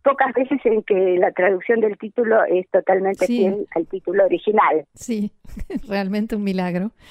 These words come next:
Speaker 2: <laughs>
Speaker 1: Sí, y la editorial, que es una editorial catalana de Barcelona, se llama La Cúpula.
Speaker 2: Ujú, ok.
Speaker 1: Y me parece que me olvidé de mencionar el nombre del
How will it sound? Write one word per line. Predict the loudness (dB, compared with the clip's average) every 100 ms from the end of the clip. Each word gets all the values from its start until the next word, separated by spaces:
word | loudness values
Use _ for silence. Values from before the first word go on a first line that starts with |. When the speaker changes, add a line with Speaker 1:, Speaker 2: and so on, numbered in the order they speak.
| -14 -10
Speaker 2:
<laughs> | -10 _ -14 -14 -14 -2
Speaker 1:
Sí, | -2 0
y | -2 0 2 4 4 4
la | 4
editorial, | 4 2 2 4 4 4 2 -4 _ _ _
que | -4
es | -2
una | 0
editorial | 2 2 2 2 2
catalana | 0 2 4 4 4
de | 4
Barcelona, | 2 -2 -2 -2 -2
se | -6
llama | -2 2 2 2
La | 4 2
Cúpula. | 2 -2 0 0 2 2 0 _ _ _ -14
Speaker 2:
Ujú, | -14 -14 -20 _ _ -12
ok. | -10 -6 -8 -8 -14 -18 _ -4
Speaker 1:
Y | 0 2
me | 2 2
parece | 2 0 0 -2
que | -2
me | -2
olvidé | -2 -2 0 2 2
de | 2
mencionar | 0 0 0 2 2 2 2
el | 0 2
nombre | 2 2 0 0 0 -2 -12 _ _
del | 0 2